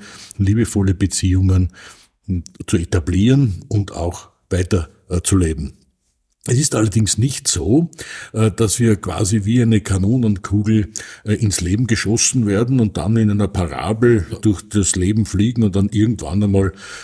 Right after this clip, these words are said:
eben einschlagen in der, in der Erde, äh, sondern wir haben die Möglichkeit, die Flugbahn durchaus zu beeinflussen. Also wahrscheinlich ist das Bild eines Vogels hier das richtige Bild. Ein Vogel,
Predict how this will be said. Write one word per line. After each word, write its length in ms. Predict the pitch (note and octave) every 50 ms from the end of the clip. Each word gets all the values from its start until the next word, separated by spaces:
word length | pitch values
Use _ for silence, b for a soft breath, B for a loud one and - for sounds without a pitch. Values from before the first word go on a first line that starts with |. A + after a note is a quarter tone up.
| B
eben 240 | - G2+ F#2+ F#2+ -
einschlagen 760 | - - F2 G#2+ G#2+ - - C#2+ C2+ D2+ G2+ G#2 C3 C3+ G#2+
in 280 | E2 A#2+ B2 A#2 G#2+ G#2+
der, 260 | A#2 A2 G#2 F2 - -
in 100 | - G#2
der 140 | F#2+ G#2 -
Erde, 380 | F2 F#2+ A2+ B2 C#3 D3 C#3 C#3 B B B B B B B -
äh, 140 | A2+ G#2+ G2+
sondern 520 | - - F#2+ G#2 B2 C3 C#3+ C3+ C3 A2
wir 120 | A2 C3
haben 100 | D3+ E3+
die 100 | - B2
Möglichkeit, 600 | G#2 F#2+ G2+ A2+ C3 A#2+ - - - A2 A2+ G#2+ -
die 60 | G#2+
Flugbahn 800 | - - A2 A2 A2 - - - - D2 D2+ G#2+ A#2+ B2+ A2 -
durchaus 640 | - A2 A#2+ B2+ A2+ - G#2 A2 A2 G2 - - - - _ _ _ -
zu 140 | - - F2
beeinflussen. 640 | - D#2+ E2 G2+ F2+ - F2+ E2 - - - C#2+ -
Also 320 | - F2 E2+ F#2+ F#2+ F2+ B B B B B B B B B B B _ _ _ _
wahrscheinlich 560 | - G#2 F#2 F2 F2+ F#2 - G#2 A#2 B2+ A#2
ist 160 | G#2+ - - A2+
das 140 | G2 -
Bild 320 | - - A#2+ B2+ C3+ A#2+ B2
eines 220 | G#2+ G#2+ G#2 -
Vogels 560 | - - G#2+ G#2+ A#2+ B2 A#2+ A#2+ G2+ - -
hier 280 | - F#2+ G2 F#2+ F2 B B B B B B -
das 180 | G2+ F2+ -
richtige 460 | G2 A2 B2+ - - A#2+ F#2+ G2+ F#2+
Bild. 440 | - - G2 G2+ C#3 E3 D3+ - - - - -
Ein 140 | - G#2+ G2+
Vogel, 400 | - - B2 C3 A#2 C3 C3 A#2